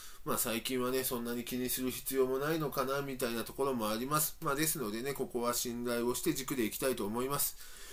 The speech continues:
まあ、そして二番、サブノジュニア。まあ、交流重賞二着など、まあ、大井の短距離馬としては実績最上位の一頭。まあ、このメンバーでも十分通用してくるかなということで、印は残しておきたいと思います。そして四番、コパノキッ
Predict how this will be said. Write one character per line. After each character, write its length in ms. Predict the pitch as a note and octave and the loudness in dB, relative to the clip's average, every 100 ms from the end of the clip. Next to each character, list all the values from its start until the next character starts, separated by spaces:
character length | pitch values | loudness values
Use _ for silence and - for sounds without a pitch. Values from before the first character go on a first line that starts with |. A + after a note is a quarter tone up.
| - - | -8 -4
ま 60 | |
あ、 20 | F#3+ | 2
そ 120 | G3+ | 2
し 60 | |
て 100 | G3 | 2
二 140 | G#3 G#3+ | 2 4
番、 220 | G3 A#2+ | 4 4
サ 200 | A2+ G#2+ | 2 0
ブ 160 | A2+ D#3+ | 2 4
ノ 180 | F#3 | 4
ジ 120 | E3 F3 | 4 2
ュ 40 | |
ニ 160 | E3+ A#2+ | 4 2
ア。 160 | F2+ - - - - - - | 0 -8 -14 -12 -12 -10 -4
ま 80 | F3 | -2
あ、 20 | |
交 240 | - G#3 | 4 6
流 180 | A3 A#3 | 6 2
重 160 | G#3+ B3+ | 2 2
賞 160 | G3 | 2
二 140 | C#3 F3 | 0 2
着 240 | F#3+ E3+ | 2 2
な 140 | D3+ C#3 | 2 2
ど、 200 | B2 - - - | 2 -2 -10 -4
ま 80 | F#3 | 2
あ、 80 | E3+ | 4
大 300 | D#3+ F3+ F3+ | 6 8 8
井 120 | D3 | 6
の 240 | E3+ F#3+ F#3 | 4 4 2
短 220 | D#3+ D3 | 0 0
距 100 | C#3+ C#3+ | 0 0
離 100 | C3 | 2
馬 100 | A#2+ | 0
と 100 | A#2 | 0
し 40 | |
て 80 | D#3+ | 2
は 80 | B2 | 2
実 300 | A2+ - A#2 | 0 -2 -2
績 40 | |
最 260 | - C#3 D3 | 0 2 6
上 220 | G3 G3 | 8 8
位 40 | |
の 120 | D3+ B2 | 6 2
一 100 | B2 | 0
頭。 240 | - F#2 - - - - - - - | -4 -4 -4 -12 -12 -10 -10 -10 -4
ま 100 | F#3 | 0
あ、 20 | |
こ 140 | F#3 | 2
の 100 | F#3 F#3 | 2 4
メ 120 | F#3+ | 4
ン 100 | F3+ | 6
バ 120 | F3 | 4
ー 20 | |
で 60 | A3 | 6
も 140 | G#3+ | 4
十 200 | D#3 D3 | 2 0
分 180 | C#3+ B2+ | 0 0
通 220 | - B2+ | 2 4
用 120 | B2 | 4
し 60 | B2 | 2
て 100 | C3 | 0
く 100 | C3 | 2
る 100 | A#2+ | 0
か 120 | G2+ | 0
な 160 | A#2 D3 | 0 0
と 200 | B2 - B2+ | 0 -4 -2
い 60 | |
う 120 | C3+ C3+ | -2 -2
こ 120 | E3 | -2
と 100 | G#3 | 2
で、 120 | E3 | 2
印 380 | A#2+ A#2+ A#2+ D3 | 4 2 0 2
は 120 | C3+ | 2
残 260 | A#2+ B2 A#2 | 2 0 -2
し 80 | |
て 100 | - | -2
お 120 | F#2+ - | -4 -6
き 100 | - | 0
た 140 | B2+ | 0
い 60 | B2+ | 2
と 100 | A2+ | 0
思 180 | B2 | 0
い 40 | C#3 | 0
ま 140 | D3 | 0
す。 200 | D#3 - - - - - | -2 -8 -14 -14 -14 -14
そ 140 | - F3+ | -4 -2
し 100 | - | 2
て 120 | G3 | 8
四 280 | F#3+ G3+ F3 | 10 10 6
番、 220 | A2 G2 | 0 0
コ 120 | - | -8
パ 180 | A2+ D3+ | -4 -2
ノ 140 | F3+ E3+ | 0 -2
キ 160 | |
ッ 20 | - | -4